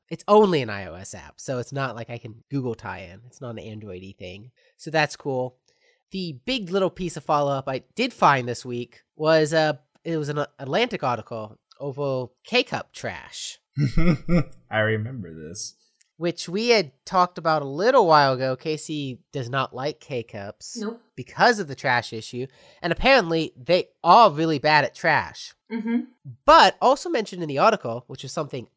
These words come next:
Speaker 1: I had complained about in that episode, is do you know how much water goes into the average cup of coffee?
Speaker 3: Oh, are you asking me?
Speaker 1: Yeah.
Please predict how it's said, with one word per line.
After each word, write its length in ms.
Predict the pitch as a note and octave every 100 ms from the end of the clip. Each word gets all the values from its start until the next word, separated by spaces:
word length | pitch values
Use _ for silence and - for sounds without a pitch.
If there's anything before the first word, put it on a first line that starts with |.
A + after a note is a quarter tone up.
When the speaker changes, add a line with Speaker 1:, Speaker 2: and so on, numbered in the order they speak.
| D#3+
Speaker 1:
I 140 | B3
had 100 | A3
complained 300 | C#3+ B2+ B2+
about 140 | A2+ A2
in 60 |
that 140 | A2 - -
episode, 300 | - A#2+ C3 _
is 120 | D#3+ C#3
do 100 | F#3
you 80 |
know 80 | G#3+
how 100 | A3+
much 200 | A3+ G#3+
water 400 | D3+ D3+ G#3+ F#3+
goes 260 | C#3+ D3 C#3
into 220 | D3 C#3
the 140 | C#3 C#3
average 360 | D3 D3+ F3
cup 220 | - B2
of 100 | C3+
coffee? 600 | - F#3 F#3 - - - _ -
Speaker 3:
Oh, 60 | A3
are 100 | F3+
you 100 | F3
asking 400 | F3 F3+ G#3 G#3+
me? 220 | A#3+ A#3+ _ -
Speaker 1:
Yeah. 260 | E3+ D#3